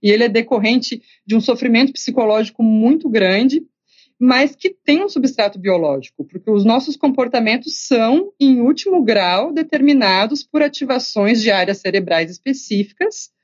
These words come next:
que essas ativações são governadas por moléculas, né, por alterações moleculares.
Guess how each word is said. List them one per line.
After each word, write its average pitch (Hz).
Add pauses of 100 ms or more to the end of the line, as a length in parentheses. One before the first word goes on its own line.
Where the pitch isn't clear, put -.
(380)
que 339
essas 330
ativações 320
são 330
governadas 311
por 330
moléculas, 254
né, 196
por 214
alterações 233
moleculares. 269